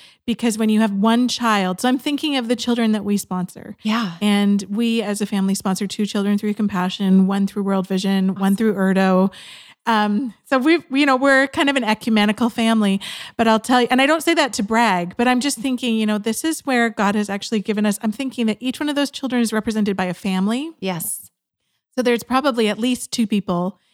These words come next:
Speaker 1: involved in those children's lives.
Speaker 2: Yeah.
Speaker 1: And that would be also represented by a church and, uh, you know, and a community around them. And so, uh, I'm, I'm just kind of in the moment having this very real-time realization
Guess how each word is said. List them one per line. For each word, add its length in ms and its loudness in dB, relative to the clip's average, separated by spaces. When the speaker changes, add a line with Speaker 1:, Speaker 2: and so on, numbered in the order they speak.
Speaker 1:
involved 600 0
in 160 2
those 180 2
children's 420 -2
lives. 600 -10
Speaker 2:
Yeah. 240 0
Speaker 1:
And 520 2
that 220 -6
would 120 -2
be 100 0
also 280 2
represented 460 0
by 100 -2
a 80 0
church 760 -6
and, 600 0
uh, 320 0
you 160 -2
know, 240 -2
and 140 0
a 40 0
community 640 2
around 300 0
them. 240 0
And 160 -2
so, 520 2
uh, 160 -4
I'm, 360 -4
I'm 260 2
just 280 -2
kind 160 0
of 140 -2
in 160 0
the 60 4
moment 640 4
having 340 0
this 140 0
very 240 2
real-time 680 2
realization 880 -2